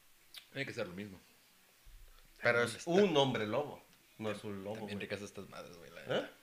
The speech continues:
Speaker 1: También ricas.
Speaker 2: Sí, güey. Por eso estaría mejor que salieran de gratis, ¿no, güey?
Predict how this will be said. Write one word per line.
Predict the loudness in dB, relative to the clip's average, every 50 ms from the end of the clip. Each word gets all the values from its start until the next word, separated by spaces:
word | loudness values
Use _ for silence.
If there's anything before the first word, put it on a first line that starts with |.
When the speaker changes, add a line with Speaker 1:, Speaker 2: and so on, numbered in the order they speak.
| -14 -10
Speaker 1:
También | -8 -8 -8 -8 -8
ricas. | -12 -14 -14 -16 -20 -20 -20 -20 -20 -20 -20 -20 _ _ _ _ -20 _ _ _ _ _ -6
Speaker 2:
Sí, | -6 -4
güey. | -4 -6 -10 -12 -16 -20 _ _ -20 _ -20 -20 -20 -20 -20 -20 -20 -20 -20 _ _ _ _ _
Por | -6 -4
eso | -4 -4 -4 -6 -6 -6 -6 -6 -6
estaría | -4 -4 -4 -4 -4 -6
mejor | -8 -8 -8 -8 -10 -8
que | -10 -10
salieran | -10 -10 -8 -8 -8 -8 -8
de | -10 -10
gratis, | -8 -8 -10 -10 -10 -12 -12
¿no, | -10 -10 -10 -10
güey? | -10 -12